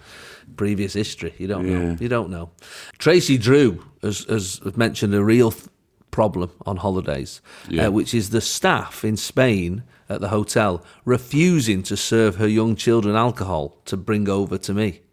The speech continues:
Speaker 1: She says, "I had to get off the lounger and get 'em myself."
Speaker 2: Mm,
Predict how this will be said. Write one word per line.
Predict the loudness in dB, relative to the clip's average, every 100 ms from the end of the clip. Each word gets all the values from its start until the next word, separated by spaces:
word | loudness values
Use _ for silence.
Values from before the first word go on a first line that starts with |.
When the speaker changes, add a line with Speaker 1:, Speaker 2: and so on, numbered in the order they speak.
| _ _ _ _ _ _
Speaker 1:
She | -8
says, | -4
"I | -2
had | -2
to | -6
get | -2 0 2
off | 0 0
the | 0
lounger | 2 2 2 2 -2 -6
and | -4
get | -2 -2
'em | -2
myself." | -4 -2 -2 -2 -6 -16 -20 _ -16
Speaker 2:
Mm, | -12 -10 -10